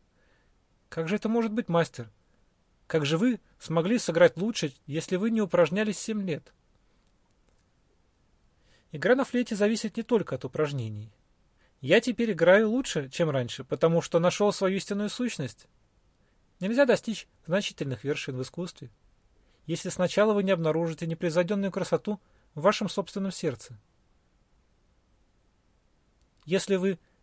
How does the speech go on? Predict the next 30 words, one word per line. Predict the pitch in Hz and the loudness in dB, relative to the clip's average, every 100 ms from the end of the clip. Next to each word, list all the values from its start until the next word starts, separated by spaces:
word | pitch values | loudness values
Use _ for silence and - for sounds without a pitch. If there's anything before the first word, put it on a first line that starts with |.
| - | -10
действительно | 156 - 220 254 247 | -8 -4 -2 0 0
хотите | - 190 147 131 | 0 -2 -4 -8
хорошо | - 139 - | -6 -6 -6
играть | 139 135 - | -6 -6 -6
на | 131 | -8
флейте, | - 170 190 123 - _ _ _ - - _ | -4 -6 -6 -12 -20 _ _ _ -20 -20 _
вы | 143 | 0
должны | 170 247 285 | 6 6 6
сначала | 254 240 233 233 | 0 0 4 4
найти | 202 175 | 4 0
свою | 220 185 185 | 0 2 2
истинную | 196 - 185 170 | 0 -2 -2 0
сущность | 208 208 190 - | -2 -4 -4 -4
на | 160 | -6
пути | - - | -6 -8
пробуждения». | - 185 185 175 202 165 113 104 _ _ _ _ _ _ _ _ _ _ _ _ _ _ - _ | -6 -4 -4 -4 -2 -2 -4 -10 _ _ _ _ _ _ _ _ _ _ _ _ _ _ -20 _
И | 147 | -8
Будда | 151 240 202 | -4 0 0
рассказал | 165 156 156 190 | 2 2 2 2
о | |
пути | - - | 0 -6
пробуждения, | 165 156 147 131 - 123 120 | -8 -6 -6 -6 -6 -8 -8
о | 117 | -12
четырех | - 180 214 | -8 -6 -2
благородных | 175 143 156 156 - | 0 2 0 0 -4
истинах | 180 - 165 147 - _ _ _ _ _ - | -4 -4 -8 -10 -14 _ _ _ _ _ -10
и | |
благородном | 151 160 175 220 190 | -2 4 4 4 0
восьмеричном | 143 - 143 160 151 131 | -2 -4 -8 -8 -8 -10
пути. | 139 - 110 | -12 -14 -18